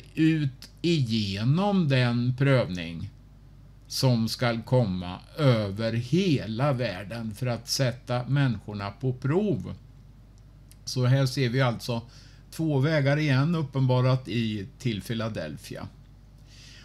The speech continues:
Och vi vill läsa för er här då ifrån Romarbrevet åtta om en underbar väg.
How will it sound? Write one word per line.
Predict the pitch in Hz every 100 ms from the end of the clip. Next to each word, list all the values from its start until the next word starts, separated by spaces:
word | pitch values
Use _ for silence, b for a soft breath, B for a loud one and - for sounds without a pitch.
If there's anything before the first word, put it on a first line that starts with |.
| B B -
Och | 160 185
vi |
vill | 170 196 208
läsa | 208 165 127 - 156 151 - 139
för | 170 139 110
er | 120 127
här | 131 117 113 113
då | 98 98 92
ifrån | 113 113 117 113
Romarbrevet | 143 131 104 101 98 107 107 113 113 - -
åtta | 147 151 127 - - - 143 151 113
om | - 120 123
en | 127
underbar | 131 151 131 95 92 101 113 101 98 107 107
väg. | 92 92 90 73 85 -